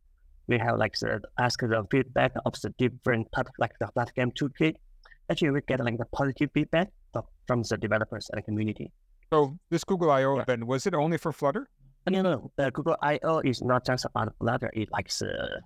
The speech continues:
Speaker 1: whole package of the Google technology update.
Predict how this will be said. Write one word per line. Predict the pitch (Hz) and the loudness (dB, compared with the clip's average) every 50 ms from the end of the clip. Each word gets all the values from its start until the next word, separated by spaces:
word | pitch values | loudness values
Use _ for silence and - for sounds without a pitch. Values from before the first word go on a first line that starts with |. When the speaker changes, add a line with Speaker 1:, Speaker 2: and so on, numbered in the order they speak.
| - _ _ _ _ - - _ _ - | -16 _ _ _ _ -20 -20 _ _ -4
Speaker 1:
whole | - 135 127 | -2 -2 0
package | 131 - 135 135 123 - 117 - 113 110 - - - - _ - | 0 0 0 0 2 0 -2 -2 -2 -6 -6 -8 -8 -8 _ -4
of | 110 107 | -2 0
the | 110 - - 104 107 107 - 101 - - _ _ _ _ _ - | 0 -2 0 -2 -2 0 -2 -4 -6 -8 _ _ _ _ _ -4
Google | - 120 120 107 - 123 117 113 117 113 - - | 0 0 0 2 2 2 4 4 2 2 0 -4
technology | - - - 113 110 110 117 117 113 107 - 101 | -8 -2 0 0 2 2 2 2 0 0 0 -4
update. | 107 - - - 110 101 95 | -4 -4 -2 -2 -2 -2 -2